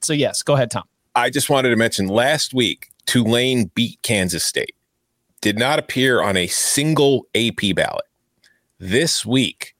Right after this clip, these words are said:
Speaker 2: Tulane lost to Southern Miss, but Kansas State beat Oklahoma.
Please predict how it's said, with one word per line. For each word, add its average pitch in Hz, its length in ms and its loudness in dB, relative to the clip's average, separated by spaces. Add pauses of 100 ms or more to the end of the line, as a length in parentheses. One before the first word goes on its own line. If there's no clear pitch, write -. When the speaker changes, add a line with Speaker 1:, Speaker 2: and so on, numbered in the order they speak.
(140)
Speaker 2:
Tulane 110 540 0
lost 95 840 -2
to 110 160 -2
Southern 104 520 2
Miss, - 500 -2 (260)
but 92 580 -4 (320)
Kansas 123 460 0
State 139 420 2 (260)
beat 113 200 0
Oklahoma. 104 640 0